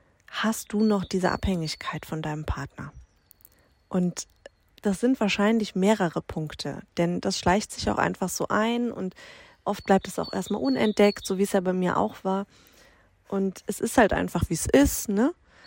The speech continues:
Man hinterfragt es nicht, aber vielleicht ist einfach heute ein guter Zeitpunkt, es mal zu hinterfragen und dich einfach mal damit auseinanderzusetzen. Nicht alles auf einmal,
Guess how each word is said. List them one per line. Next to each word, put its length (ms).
Man 120
hinterfragt 640
es 140
nicht, 320
aber 400
vielleicht 360
ist 160
einfach 400
heute 300
ein 200
guter 380
Zeitpunkt, 560
es 120
mal 200
zu 120
hinterfragen 680
und 340
dich 200
einfach 280
mal 240
damit 260
auseinanderzusetzen. 1160
Nicht 300
alles 220
auf 180
einmal, 520